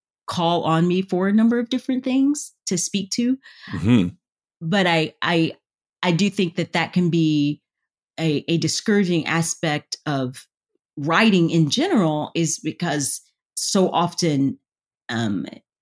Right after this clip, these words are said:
Speaker 1: Black people are called to speak on and, and write on race. And they're just, there isn't what, I mean, I could talk about Romans eight all day long, you know? So it
Speaker 2: Mm-hmm.
Speaker 1: isn't what I think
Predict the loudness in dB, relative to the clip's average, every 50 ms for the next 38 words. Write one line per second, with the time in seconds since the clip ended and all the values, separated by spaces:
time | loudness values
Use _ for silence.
0 | _ _ _ _ _ _ _ _ _ _ _ _ _ _ _ -4 0 0 0 0
1 | 0 -4 -8 -2 0 0 0 0 0 -2 -2 -2 -2 -4 -4 -4 -4 -2 0 0
2 | 0 0 -2 -4 -4 -4 -4 -6 -4 -2 0 0 0 -2 -4 -8 -12 _ -2 0
3 | 0 2 2 0 0 -2 -2 -6 _ _ _ _ -4 -2 0 0 2 0 0 -2
4 | -6 -4 -2 -2 -2 0 -2 -2 -2 -2 -4 -4 -2 -2 -2 0 0 0 0 0
5 | -2 -2 -2 -2 -4 -6 -6 -4 -2 -2 0 0 0 -2 -2 -2 -2 -2 -4 -8
6 | -10 -12 -20 -20 -20 _ _ _ -8 -4 -2 -2 0 0 0 0 -2 -2 -2 -2
7 | 0 0 -2 -4 -6 -8 -10 -12 -12 _ _ _ _ _ _ -6 -2 0 0 2
8 | 0 0 0 -2 -4 -8 _ _ _ _ _ _ _ _ _ _ _ _ _ _
9 | _ -8 -6 -2 -2 -2 -2 -2 -2 -2 -2 -2 0 0 2 2 2 0 0 0
10 | 0 0 0 -2 -2 -4 -4 -4 -4 -2 -2 -2 0 0 0 0 0 -2 -4 -8
11 | -12 -10 -6 -4 0 0 0 2 2 2 2 2 0 -2 _ 0 2 2 4 4
12 | 2 2 0 -2 -4 -6 -4 -2 0 0 0 0 0 -2 -4 -6 -8 -10 -10 _
13 | -6 -4 -4 -4 -2 -2 -2 0 0 -2 -4 -8 -16